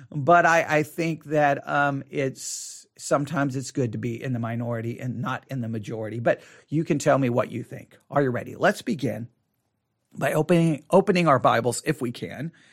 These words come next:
If you can, obviously I can, because, well, I'm sitting here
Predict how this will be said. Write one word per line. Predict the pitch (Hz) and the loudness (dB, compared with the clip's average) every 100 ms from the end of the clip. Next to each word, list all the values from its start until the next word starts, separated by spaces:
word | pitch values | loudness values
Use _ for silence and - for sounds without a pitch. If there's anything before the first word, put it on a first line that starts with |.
| _ _ | _ _
If | 143 - | -4 2
you | 226 | 0
can, | - 190 156 135 | 0 -4 -6 -6
obviously | 135 143 127 139 127 123 123 | 2 2 2 -2 -2 -4 -4
I | 131 160 | 2 2
can, | 131 117 113 | 0 -6 -6
because, | 147 127 123 - - | -6 -8 -8 -10 -4
well, | 127 | -4
I'm | 139 | -4
sitting | 120 139 117 | -4 -4 -4
here | 123 127 131 | -4 -4 -6